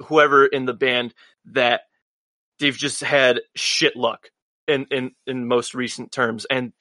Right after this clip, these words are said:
just everything has been piss poor and everything's been, like, going downhill. And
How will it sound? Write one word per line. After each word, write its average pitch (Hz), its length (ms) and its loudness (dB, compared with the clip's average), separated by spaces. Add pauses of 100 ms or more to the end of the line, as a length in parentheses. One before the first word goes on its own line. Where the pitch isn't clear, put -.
just 135 320 -6
everything 160 440 2
has 127 140 -4
been 127 340 2 (840)
piss - 280 0
poor 123 500 6
and 120 140 -2
everything's 127 480 -4
been, 120 320 -2
like, 113 220 -2
going 123 380 2
downhill. 127 680 2 (440)
And 135 280 2